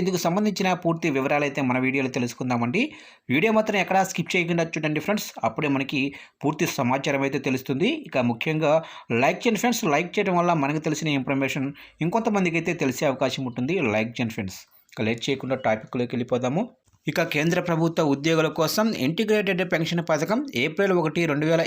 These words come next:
ఇరవై ఐదున ప్రారంభించబడుతుంది. పదివేల కనీస నెలవారీ పెన్షన్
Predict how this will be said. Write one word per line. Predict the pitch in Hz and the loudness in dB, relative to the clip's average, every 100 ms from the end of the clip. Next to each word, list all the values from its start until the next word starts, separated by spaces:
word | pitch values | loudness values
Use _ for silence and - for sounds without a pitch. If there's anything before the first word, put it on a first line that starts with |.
| 131 | 2
ఇరవై | 139 151 | 2 2
ఐదున | 143 156 156 - | 0 0 0 0
ప్రారంభించబడుతుంది. | - 131 139 143 135 131 127 123 135 127 - - - - - | 0 0 2 0 0 0 0 0 0 0 -4 -16 -20 -16 -2
పదివేల | 135 139 156 170 170 | 0 2 4 4 2
కనీస | 143 156 165 170 | 2 0 2 2
నెలవారీ | 143 156 160 165 160 156 | 4 4 4 4 2 0
పెన్షన్ | 147 175 | 0 2